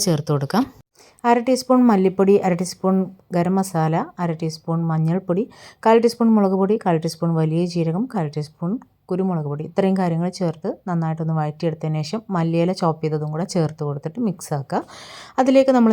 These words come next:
നേരത്തെ അടർത്തി വെച്ചിട്ടുള്ള ചിക്കൻ മിക്സിയുടെ ജാറിലിട്ടിട്ട് ഒന്ന് ക്രഷ് ചെയ്തെടുത്തിട്ട് അതും കൂടെ ഇതിലേക്ക്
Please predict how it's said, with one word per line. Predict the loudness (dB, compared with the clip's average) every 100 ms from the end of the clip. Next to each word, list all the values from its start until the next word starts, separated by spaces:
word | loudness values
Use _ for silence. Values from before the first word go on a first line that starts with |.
| 4
നേരത്തെ | 4 2 4 4
അടർത്തി | 2 0 -2
വെച്ചിട്ടുള്ള | 0 -2 -2 -4
ചിക്കൻ | -4 0 2
മിക്സിയുടെ | 0 0 0 0 4
ജാറിലിട്ടിട്ട് | 4 4 2 -2 -4 -4 -2
ഒന്ന് | 0 -2 0
ക്രഷ് | -2 -2 -2
ചെയ്തെടുത്തിട്ട് | -2 -4 -6 -6 -4 -2
അതും | 0 0
കൂടെ | 0 0
ഇതിലേക്ക് | 0 -2 -6